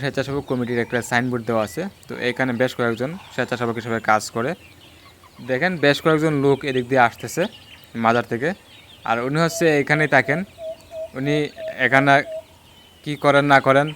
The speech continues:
সব কিছু উনি ওনার মতো করে বলতেছিলেন। আবার অন্যজনের কিছু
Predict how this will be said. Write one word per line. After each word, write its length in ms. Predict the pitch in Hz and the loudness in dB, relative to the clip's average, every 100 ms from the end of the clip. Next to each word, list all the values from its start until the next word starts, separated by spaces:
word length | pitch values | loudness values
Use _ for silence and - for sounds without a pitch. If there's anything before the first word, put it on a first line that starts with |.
| - | -2
সব 120 | 147 - | -2 -2
কিছু 160 | 131 135 | -2 -2
উনি 80 | 131 127 | 0 0
ওনার 140 | 127 | 0
মতো 140 | 127 123 123 | -2 -2 0
করে 120 | 123 110 | 0 0
বলতেছিলেন। 460 | 117 117 110 127 160 - - - - - | -4 -4 -6 -6 -8 -12 -20 -20 -12 2
আবার 180 | 113 117 - 135 | 6 6 4 0
অন্যজনের 500 | 135 131 135 131 127 - - - - | 0 2 2 2 2 -4 -20 -20 -14
কিছু 160 | 135 | -8